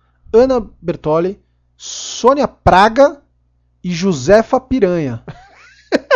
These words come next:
Speaker 2: É o título da, da atriz? É o nome
Speaker 1: Ah,
Speaker 2: da atriz?
Speaker 1: ah,
Speaker 2: Ave
Speaker 1: ah.
Speaker 2: Maria.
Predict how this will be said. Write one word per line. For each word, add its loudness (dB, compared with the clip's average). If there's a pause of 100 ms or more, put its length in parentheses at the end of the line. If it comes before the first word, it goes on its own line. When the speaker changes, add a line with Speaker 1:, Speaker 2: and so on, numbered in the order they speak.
(340)
Speaker 2:
É 2
o 4
título 2
da, 6
da 0
atriz? -6
É 0
o -4
nome 0
Speaker 1:
Ah, 2
Speaker 2:
da 0
atriz? -10
Speaker 1:
ah, -2
Speaker 2:
Ave -6
Speaker 1:
ah. -6
Speaker 2:
Maria. -10